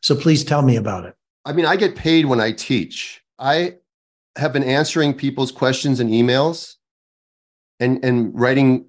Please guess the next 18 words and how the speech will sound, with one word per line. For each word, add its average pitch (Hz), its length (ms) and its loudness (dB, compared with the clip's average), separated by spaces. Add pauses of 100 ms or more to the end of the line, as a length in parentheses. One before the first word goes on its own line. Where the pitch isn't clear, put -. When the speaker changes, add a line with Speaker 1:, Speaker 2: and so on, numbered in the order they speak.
(100)
Speaker 2:
blogs 123 540 2
and 117 140 -2
all 120 120 2
that 120 120 0
stuff. 131 260 -2
And 123 100 -2
I 139 240 2
don't 139 260 0
really 120 240 0
have 110 320 2
a 98 60 -6
platform. 104 600 -4
I'm 110 140 -2
not 113 180 2
on 120 160 0
Patreon. 104 720 -2
I'm 98 140 -4
not, 101 320 -4